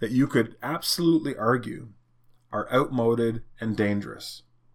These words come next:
But this is why personally, pastorally, I don't like to attach the term deconstruction to people reevaluating and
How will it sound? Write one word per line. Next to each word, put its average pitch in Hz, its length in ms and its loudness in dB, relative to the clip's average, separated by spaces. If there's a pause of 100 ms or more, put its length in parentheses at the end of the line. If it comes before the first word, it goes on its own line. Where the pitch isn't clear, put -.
(800)
But 117 120 -2
this 156 160 8
is 165 140 -2
why 139 240 4
personally, 104 1000 0
pastorally, 113 1000 -2 (440)
I 156 220 0
don't 180 220 0
like 120 540 0 (540)
to 123 80 0
attach 147 640 -2
the 123 80 -2
term 120 360 -2
deconstruction 117 960 -2 (600)
to 120 160 -2
people 135 640 2
reevaluating 113 1120 4
and 110 120 -4